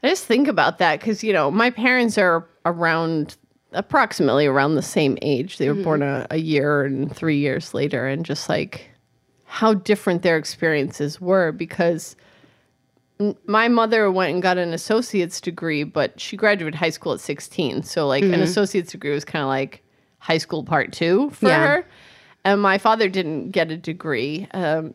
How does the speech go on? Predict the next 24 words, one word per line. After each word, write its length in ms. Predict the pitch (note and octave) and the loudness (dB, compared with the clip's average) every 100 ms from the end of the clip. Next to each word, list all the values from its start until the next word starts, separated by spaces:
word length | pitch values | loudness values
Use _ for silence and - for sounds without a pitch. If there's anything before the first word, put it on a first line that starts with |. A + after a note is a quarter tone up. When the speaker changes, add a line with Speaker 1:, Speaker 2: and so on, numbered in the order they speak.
| _ | _
Speaker 1:
you 100 | G#3 | -2
know, 140 | F#3+ D3+ | 2 2
it 60 | |
was 360 | E3+ G3 - - _ _ _ _ _ _ _ _ _ - | 0 -4 -6 -16 _ _ _ _ _ _ _ _ _ -8
just 320 | A#3+ A3 - | -8 -8 -16
thinking 420 | - A3 A3+ B3 | -4 -2 0 0
about 300 | G#3 F3+ D#3 - | 2 2 0 -2
the 60 | |
backgrounds 760 | E3 E3+ F#3+ - F3 D#3 D3 - | -2 0 0 0 0 0 -4 -4
that 240 | E3+ - | -2 -2
lead 480 | E3+ F3 F#3+ F#3 F3+ | -4 -4 -2 -2 -4
people 480 | - - E3+ E3 D3+ - | -12 -10 -4 -2 -2 -4
to 640 | - - F#3 E3+ D#3+ D3+ | -8 -2 0 0 0 2
Speaker 2:
Yeah. 360 | G3+ F#3+ E3+ E3+ | 2 2 0 -4
Speaker 1:
pursuing 520 | - A3 - F4 E4+ A3+ | -2 -4 -2 0 2 0
higher 380 | - G#3+ F#3+ F3 | 0 2 4 2
ed 200 | F3+ E3 | 2 0
in, 180 | D#3+ D#3 | 0 -2
like, 260 | D3+ D3 - _ | -4 -4 -12 _
the 100 | F#3 | -6
seventies 560 | - F3 E3 D#3+ C#3+ - | 0 0 0 -6 -6 -6
when 100 | E3+ | 0
their 140 | E3+ | 0
children, 800 | E3+ - F3 E3+ D#3+ D#3 D3+ G3+ | -2 -2 -2 -2 -4 -2 -4 -8